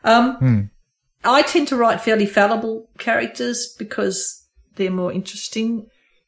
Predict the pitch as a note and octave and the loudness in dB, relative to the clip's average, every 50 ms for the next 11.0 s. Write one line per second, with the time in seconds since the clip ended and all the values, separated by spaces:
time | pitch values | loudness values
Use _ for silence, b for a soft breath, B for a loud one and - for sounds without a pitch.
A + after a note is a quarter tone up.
0 | _ _ _ - A3 G#3+ G#3 G#3 D4+ D#4+ - - - - A3+ A#3 C4+ D4+ - - | _ _ _ 2 2 2 4 2 0 0 0 0 0 0 2 2 0 0 -2 -2
1 | - A#3 A3+ A3+ - A#3+ A3 A3 G#3+ G#3+ - G#3 G3+ G3 G3 A3 G#3 G#3+ - - | -2 -2 -4 -2 0 0 2 2 0 0 2 2 2 2 2 0 -4 -4 -2 -2
2 | G3+ G3 F#3+ F#3 F#3 F#3 G3 F#3+ F#3+ F#3 F3+ C3+ F3+ - - - F3+ - E3+ - | 0 2 2 2 2 2 0 2 2 0 0 0 -2 -4 -8 -8 -6 -4 -4 -6
3 | - - - G#3 G3+ - E3+ - - - - - - b b b b b b b | -6 -4 -2 -2 -2 -2 -2 -4 -4 -6 -8 -12 -16 b b b b b b b
4 | _ _ - F#3 F#3+ F#3+ G3 F#3 F#3 F3+ - G3 F3+ F3 F3 - F3 E3+ E3 E3+ | _ _ -6 -4 -4 -4 -4 -4 -4 -2 0 0 0 0 0 0 0 0 0 0
5 | E3 D#3+ - - - F3 E3+ - F3 F3 E3+ E3+ E3 E3+ E3 - - F3+ E3+ E3+ | -4 -4 -6 -4 -2 -2 0 0 -2 -4 -4 -2 -2 -2 -2 -2 -4 -4 -4 -4
6 | - E3 E3+ E3 - - - D#3+ D#3+ E3 E3 E3 D#3+ D#3 D3+ D#3 D#3+ D#3 D#3+ E3 | -2 -2 -4 -4 -4 -6 -6 -4 -4 -2 -2 -2 -2 -2 -2 -2 -2 -2 -4 -4
7 | E3 E3 E3+ D#3+ D#3 - - - D#3+ D3+ - G3+ - - - - E3+ E3 - E3 | -4 -4 -4 -4 -4 -4 -6 -6 -4 -4 -6 -6 -8 -6 -6 -6 -6 -4 -4 -4
8 | E3 - B B B B B B - - F3 E3 E3+ F#3 F3 F3 E3 E3 D#3 D#3+ | -4 -4 B B B B B B -4 -2 0 0 0 2 0 0 0 0 0 0
9 | E3+ D#3+ D#3 D3+ - - F3 F3 E3 D3+ C3 C3+ D3 D#3 - b b b b b | 0 0 -2 -4 -4 -4 -4 -4 -4 -4 -4 -6 -6 -8 -10 b b b b b
10 | - F3 E3+ E3 E3+ E3 F3 F3 F3 F3 E3 E3+ E3+ E3 - - E3+ D3+ - | -6 -4 -2 0 0 2 2 2 2 0 0 0 -2 -4 -4 -4 -4 -6 -8